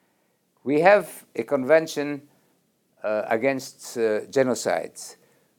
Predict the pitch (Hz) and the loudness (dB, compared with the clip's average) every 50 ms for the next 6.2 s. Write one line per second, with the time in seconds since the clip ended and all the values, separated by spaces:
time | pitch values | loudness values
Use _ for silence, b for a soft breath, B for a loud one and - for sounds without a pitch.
0 | _ _ - 117 123 139 151 131 123 127 107 120 127 143 156 143 139 127 143 131 | _ _ -6 0 4 4 4 4 2 -4 -6 -4 -4 -2 2 2 2 2 2 -4
1 | 120 110 123 131 135 131 - 127 123 113 113 110 110 110 110 117 131 135 131 131 | 0 2 2 0 0 -2 -8 -10 -10 -8 -8 -8 -6 -2 0 2 2 2 0 -2
2 | - 101 90 82 85 - 101 - - - - - 110 113 120 117 - - - 165 | -4 -4 -4 -4 -6 -10 -14 -18 -20 -20 -20 -6 -4 -4 -4 -4 -6 -2 0 0
3 | 165 160 - 175 170 170 165 165 147 139 131 135 135 117 120 131 165 190 214 190 | 0 2 2 6 6 6 6 4 2 2 2 2 2 2 -2 -2 0 0 0 2
4 | - 160 156 151 143 127 143 147 147 139 - - 135 135 127 - 117 120 113 - | 2 0 0 0 4 4 4 4 4 2 -6 -6 -6 -6 -6 -8 -8 -8 -6 -2
5 | 107 107 110 113 110 101 92 87 87 107 107 104 - - 156 160 196 190 156 117 | -2 -2 -2 -2 -4 -6 -6 -4 -4 -6 -6 -6 -10 -12 -8 -4 -4 -2 -2 -4
6 | - - 82 76 | -4 -6 -10 -10